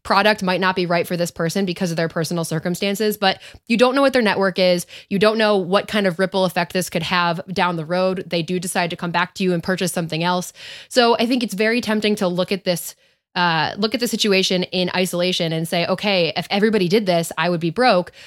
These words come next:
But it's really so much bigger than that. And like,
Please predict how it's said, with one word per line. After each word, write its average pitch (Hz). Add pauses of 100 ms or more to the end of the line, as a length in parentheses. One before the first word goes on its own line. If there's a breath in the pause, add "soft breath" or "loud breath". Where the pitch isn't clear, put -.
(140 loud breath)
But 214
it's 220
really 226
so 208
much 208
bigger 196
than 170
that. 151
And 180 (320)
like, 202